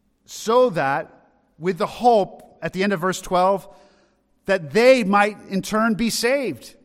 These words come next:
that they too might hear of the good news of Jesus,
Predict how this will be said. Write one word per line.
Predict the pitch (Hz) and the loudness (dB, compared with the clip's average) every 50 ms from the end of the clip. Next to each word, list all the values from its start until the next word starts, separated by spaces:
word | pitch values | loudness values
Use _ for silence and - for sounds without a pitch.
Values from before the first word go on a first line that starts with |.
| _ _ _ _ _ _ _ _ _ _ _ _ _ _ | _ _ _ _ _ _ _ _ _ _ _ _ _ _
that | - 220 214 | -2 -2 2
they | 220 233 240 240 | 4 2 2 2
too | - - - - 277 320 320 311 269 180 120 - - - _ _ | -2 -8 -10 -8 -6 -4 -4 -4 -4 -6 -8 -12 -16 -20 _ _
might | - 190 190 190 180 - - | -4 -2 -2 -2 -4 -6 -14
hear | - - 208 247 254 247 214 | -10 -4 0 2 4 4 4
of | 208 196 160 | 4 4 2
the | 196 | -2
good | 147 131 226 226 208 | 0 0 0 2 4
news | 214 214 208 - 196 | 4 2 2 2 0
of | 175 | -2
Jesus, | 127 110 170 196 196 175 135 165 143 127 - - | -2 -4 -4 -2 -2 -2 -2 -4 -4 -4 -8 -12